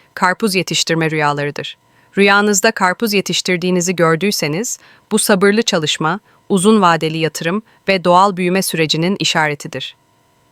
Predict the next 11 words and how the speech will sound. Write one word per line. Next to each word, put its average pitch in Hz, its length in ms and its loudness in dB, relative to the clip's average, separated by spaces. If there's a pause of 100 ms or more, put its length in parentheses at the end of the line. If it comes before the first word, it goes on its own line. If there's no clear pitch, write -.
(100)
Karpuz 190 380 0
yetiştirmek 190 640 0
ne 190 100 4
anlama 151 280 0
gelir? 151 400 -6 (180)
Sabırlı 190 420 0
çalışacaksınız. 151 840 -4 (300)
Uzun 214 300 2
vadeli 190 340 2
yatırım 185 360 0
yapacaksınız. 151 760 -6